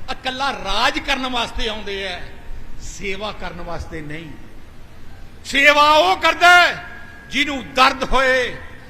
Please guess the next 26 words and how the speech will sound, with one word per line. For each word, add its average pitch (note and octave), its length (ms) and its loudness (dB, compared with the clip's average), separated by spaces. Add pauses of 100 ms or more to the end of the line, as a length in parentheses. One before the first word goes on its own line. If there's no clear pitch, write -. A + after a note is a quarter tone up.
(240)
ਜਿਹਨੂੰ D4 240 0
ਪੰਜਾਬ C#4+ 600 6
ਨਾਲ E4 180 4
ਲਗਾ D4+ 360 2
ਹੋਏ, D4+ 440 6 (580)
ਕੌਮ F4+ 420 6
ਨਾਲ F4+ 260 4
ਲਗਾ E4 260 4
ਹੋਏ, E4 200 6
ਜਿਹੜਾ F#4+ 280 2
ਸ-, - 140 -2
ਆਪਣੇ E4 320 -2
ਪੰਜਾਬ E4 460 2
ਨੂੰ E4+ 100 0
ਆਪਣਾ E4 240 0
ਘਰ D4+ 300 0
ਸਮਝੇ। C#4 680 -2 (1080)
ਅਕਾਲੀ D4 460 4
ਦਲ D4+ 400 2 (680)
ਪੰਜਾਬ D4+ 560 6
ਦੀ E4+ 120 0
ਪਾਰਟੀ D#4 460 2
ਹੈ, C#4+ 60 2
ਖੇਤਰੀ D#4+ 500 6
ਪਾਰਟੀ D#4 500 -2
ਹੈ। C#4 440 -2